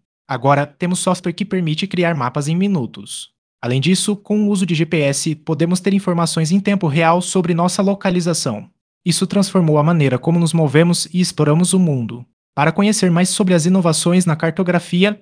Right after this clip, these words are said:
veja Cartografia Digital. A seguir, algumas tecnologias que mudaram tudo. Um. Sistemas de informação geográfica, S G, ajudam a analisar e visualizar dados geográficos. Dois. Drones capturam imagens aéreas para criar mapas detalhados.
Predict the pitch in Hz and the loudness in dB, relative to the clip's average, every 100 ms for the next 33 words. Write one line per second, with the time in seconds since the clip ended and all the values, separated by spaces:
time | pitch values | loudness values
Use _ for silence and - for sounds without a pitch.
0 | - 165 196 196 170 185 165 156 190 185 | -2 2 2 0 -2 0 -2 0 0 2
1 | 175 156 156 120 - - _ _ - 143 | 2 0 0 0 -2 -10 _ _ -8 -2
2 | 170 151 180 208 214 185 147 151 156 175 | 0 4 4 2 -2 -2 0 0 0 -2
3 | 160 175 185 147 170 - 175 156 131 160 | -2 2 2 4 2 2 0 2 2 2
4 | 170 147 120 117 - 120 104 - _ _ | 0 -2 -2 -6 -8 -8 -8 -12 _ _
5 | - 180 - 202 185 156 185 180 175 165 | -8 -6 0 2 2 2 0 0 0 0
6 | 180 180 202 180 185 214 202 - 165 156 | 0 0 0 0 0 -2 -4 -4 -2 -2
7 | 185 151 139 127 135 _ 160 160 156 170 | -2 0 0 -2 -6 _ -2 0 0 0
8 | 185 185 190 151 156 151 175 170 180 214 | 2 2 2 2 0 -2 -2 0 0 0
9 | 185 156 160 139 151 170 165 180 165 135 | 2 2 2 2 2 0 0 0 0 -2
10 | - - - - - _ _ _ 185 127 | -6 -20 -16 -16 -16 _ _ _ 2 2
11 | - - _ _ _ 147 147 117 - - | 0 -8 _ _ _ 2 2 0 -6 -12
12 | _ 180 185 - 202 196 180 156 160 170 | _ -2 -2 0 2 4 4 4 2 2
13 | 175 175 196 - 180 175 151 139 143 127 | 2 2 0 0 -2 -2 0 2 2 0
14 | 143 180 143 156 170 160 127 110 110 - | 0 0 0 -2 0 0 -2 -4 -10 -14